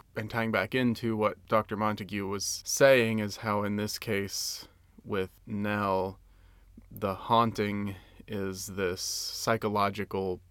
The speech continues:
manipulation of her, not necessarily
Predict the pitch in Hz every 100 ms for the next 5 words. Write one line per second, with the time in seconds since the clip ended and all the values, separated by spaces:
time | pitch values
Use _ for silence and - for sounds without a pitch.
0 | _ 110 104 101 - 90 95 104 - 87
1 | - 98 98 - - 104 - _ - -
2 | 104 - 101 98 - 98 92 92 90 87